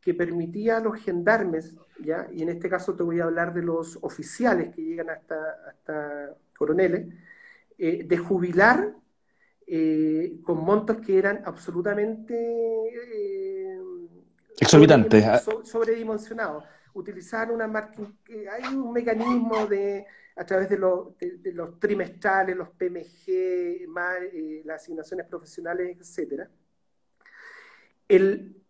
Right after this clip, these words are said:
Speaker 1: coronel que más gana por jubilación, que se reajusta además con el reajuste del sector público todos los años, tiene una jubilación de seis millones cien.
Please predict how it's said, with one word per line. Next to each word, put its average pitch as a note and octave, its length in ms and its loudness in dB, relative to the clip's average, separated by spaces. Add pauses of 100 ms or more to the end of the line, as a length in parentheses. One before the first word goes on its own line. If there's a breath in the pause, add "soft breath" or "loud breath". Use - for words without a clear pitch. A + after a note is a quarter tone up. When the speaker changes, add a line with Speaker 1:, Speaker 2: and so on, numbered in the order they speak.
Speaker 1:
coronel G3+ 460 2
que A#3 120 -4
más C4 460 -4
gana C4+ 580 0
por A3 200 -2
jubilación, G#3 520 -6
que C4 100 -10
se A3 120 -8
reajusta A3 540 -6
además A3 200 -6
con A#3+ 140 -6
el G#3 80 -4
reajuste G3+ 400 -8
del A3+ 60 -8
sector - 320 -8
público A#3 360 -10
todos A3+ 220 0
los A3+ 200 -6
años, A#3+ 240 -8
tiene A#3 180 -10
una A#3 120 -6
jubilación G#3+ 560 -8
de G#3+ 80 -4
seis A#3 240 -4
millones A3+ 520 -4
cien. D3+ 320 -2